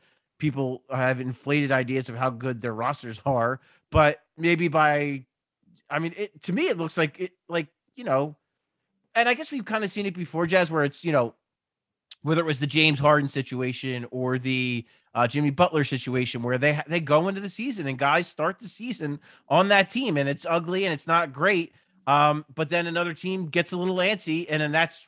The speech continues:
when a deal happens. Um, it's a unique situation in that, you know, the teams that were trading away, you know, whether it was Houston, whether it was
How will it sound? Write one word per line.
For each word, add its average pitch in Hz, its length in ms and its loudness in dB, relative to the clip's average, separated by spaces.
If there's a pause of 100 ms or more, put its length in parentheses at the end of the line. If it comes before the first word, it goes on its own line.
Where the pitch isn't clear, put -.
(100)
when 160 160 -2
a 156 60 0
deal 180 240 0
happens. 110 460 -2
Um, 120 320 -2 (260)
it's 151 180 -4
a 151 60 -2
unique 170 400 4
situation 165 640 -2
in 147 160 -2
that, 139 380 2 (800)
you 165 100 -2
know, 147 140 4
the 139 100 -4
teams 185 760 -2
that 147 200 0
were 139 320 -4
trading 156 340 0
away, 175 320 6
you 147 100 0
know, 139 120 0
whether 139 180 -4
it 135 40 -8
was 131 160 -10
Houston, 151 320 -10
whether 131 260 -6
it 120 40 -10
was 120 260 -8